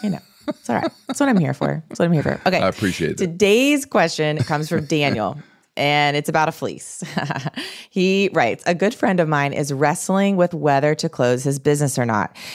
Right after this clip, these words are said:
Speaker 1: He wants clarity from the Lord on what direction he should go, but feels like he is getting silence.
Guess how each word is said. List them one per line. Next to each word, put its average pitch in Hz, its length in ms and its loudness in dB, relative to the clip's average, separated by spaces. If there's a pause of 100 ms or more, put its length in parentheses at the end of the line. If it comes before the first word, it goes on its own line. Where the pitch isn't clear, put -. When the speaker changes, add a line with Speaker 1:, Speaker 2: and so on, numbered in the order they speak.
(100)
Speaker 1:
He 185 180 2
wants 160 220 2
clarity 156 420 2
from 160 160 0
the 151 120 4
Lord 139 380 2
on 123 140 -4
what - 140 -4
direction 147 380 -2
he 180 100 0
should 202 180 0
go, 139 180 2
but - 220 -2
feels 143 260 2
like 160 140 0
he - 240 -6
is 139 160 2
getting 135 400 0
silence. - 640 -6